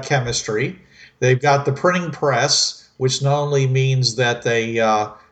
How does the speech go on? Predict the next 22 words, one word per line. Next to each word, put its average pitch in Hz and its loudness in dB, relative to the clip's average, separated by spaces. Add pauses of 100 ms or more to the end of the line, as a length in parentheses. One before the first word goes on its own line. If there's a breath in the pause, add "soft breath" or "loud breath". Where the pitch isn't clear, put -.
(140)
uh, 117 0
under-, 131 2
they 127 0
have, 117 -4
they 131 2
have 113 -2
good 135 0
paper 156 -2
making, 139 0 (120)
they've 123 0
got 117 0
ink, 151 -4 (180)
uh, 117 0
making, 127 -2 (180 loud breath)
they've 120 0
got 117 0
good 139 0
mechanical 131 0
wor-, 123 0
you 127 2
know, 98 -2
uh, 101 0